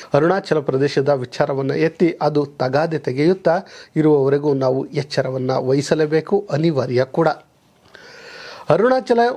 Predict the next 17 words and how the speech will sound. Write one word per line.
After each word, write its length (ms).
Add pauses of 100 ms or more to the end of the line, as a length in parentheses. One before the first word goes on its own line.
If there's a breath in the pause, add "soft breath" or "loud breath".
(520)
ಪ್ರದೇಶ 360
ಏನಿದೆ, 640 (260)
ಅದು 160
ಸರಿಯಾಗಿ 520
ನಿರ್ಧಾರಿತವಾಗಿಲ್ಲ 880
ಎಂಬುದು 460
ನಿಜ. 240 (640 loud breath)
ಇಲ್ಲಿ 460 (220)
ಚೀನಾದ 480
ಸೇನೆ 600
ಸುಲಭವಾಗಿ 560
ಒಳತೂರಿ 540
ಬರುವಷ್ಟು 640 (520 loud breath)
ಸಾಕಷ್ಟು 560
ಆಸ್ಪದವಿದೆ 720
ಎಂಬುದು 360
ನಿಜ. 240